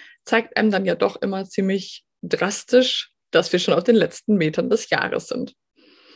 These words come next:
Das ist irgendwie wunderschön. Das kann auch beängstigend sein, weil das Jahr vielleicht ganz schnell vorangeschritten ist. Kann aber auch schön sein zu sagen, „Ach, jetzt ist auch gut mit zwanzig einundzwanzig.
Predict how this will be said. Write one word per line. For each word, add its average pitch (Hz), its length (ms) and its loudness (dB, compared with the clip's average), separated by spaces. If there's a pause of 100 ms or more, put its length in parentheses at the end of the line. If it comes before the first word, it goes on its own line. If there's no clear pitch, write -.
(240)
Das 180 500 -2
ist - 140 -4
irgendwie 180 320 -2
wunderschön. 240 840 4 (200)
Das - 240 -6
kann - 260 -2
auch - 260 -2
beängstigend 214 560 0
sein, 185 280 2
weil 175 100 2
das 185 200 -4
Jahr 208 320 0
vielleicht 180 340 -6
ganz 185 220 -4
schnell 247 580 6
vorangeschritten 220 880 2
ist. 185 360 -2 (440)
Kann 262 140 2
aber 269 220 4
auch - 120 -2
schön 214 340 2
sein 185 220 -2
zu 175 160 -8
sagen, 180 420 -4
„Ach, 185 220 -2 (220)
jetzt 202 160 0
ist 185 140 -2
auch 175 180 -4
gut - 300 -4 (120)
mit 180 120 -8
zwanzig 180 360 -2
einundzwanzig. 175 720 -2